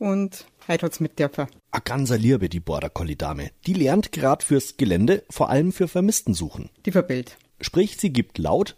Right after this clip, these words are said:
Speaker 2: wenn sie den Vermissten findet. Aber heute nicht. Heute macht sie sich's lieber gemütlich. Es wird ja auch niemand vermisst.
Speaker 1: Die ist jetzt halt voll entspannt, komischerweise. <laughs> Aber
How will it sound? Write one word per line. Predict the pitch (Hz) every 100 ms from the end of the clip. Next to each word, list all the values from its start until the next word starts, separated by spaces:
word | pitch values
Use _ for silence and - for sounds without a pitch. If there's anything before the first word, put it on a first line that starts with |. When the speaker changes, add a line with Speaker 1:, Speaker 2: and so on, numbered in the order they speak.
| -
Speaker 2:
wenn | 123 139
sie |
den | 110 101
Vermissten | 107 85 - 113
findet. | - 65 - -
Aber | 127 143
heute | 208 220
nicht. | 160 208 - - - - -
Heute | 135 - 165 -
macht | 110 -
sie | -
sich's | 107 110 -
lieber | 90 87
gemütlich. | 92 92 78 - - -
Es | -
wird | 233 -
ja | 196
auch | -
niemand | 175 156
vermisst. | - 190 - - - -
Speaker 1:
Die |
ist | 269
jetzt | 277 247 240
halt | 233
voll | 196 190
entspannt, | 190 - 139 190 294 - _ _ -
komischerweise. | 240 247 226 165 160 208 262 277 - 359 359 - 427 523 523
<laughs> | 523 - 523 - - - -
Aber | - 180 269 277